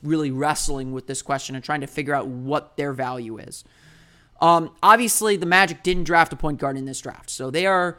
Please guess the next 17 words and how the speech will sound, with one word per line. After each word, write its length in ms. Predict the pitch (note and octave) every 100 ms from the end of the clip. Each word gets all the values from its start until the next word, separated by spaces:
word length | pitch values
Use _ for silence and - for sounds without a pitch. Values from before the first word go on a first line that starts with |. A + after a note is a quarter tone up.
| - _ _ -
married 360 | G3 B3+ B3
to 80 | A3+
Elfrid 360 | G3+ G3+ G3+ -
Payton 240 | F#3+ F3
for 100 | E3
the 60 | E3
moment, 380 | D3+ C#3 C#3 A#2+
and 120 | D#3+
I'm, 300 | G3 A#3 A3+
I've, 240 | F#3 A3+ G3 -
I'm 160 | - A#3
in 80 | C4+
the 80 | A#3+
camp 440 | - G3+ F3 -
with 120 | E3+
Elfrid 320 | E3+ D#3 D#3+
Payton, 420 | - C#3+ C3 C3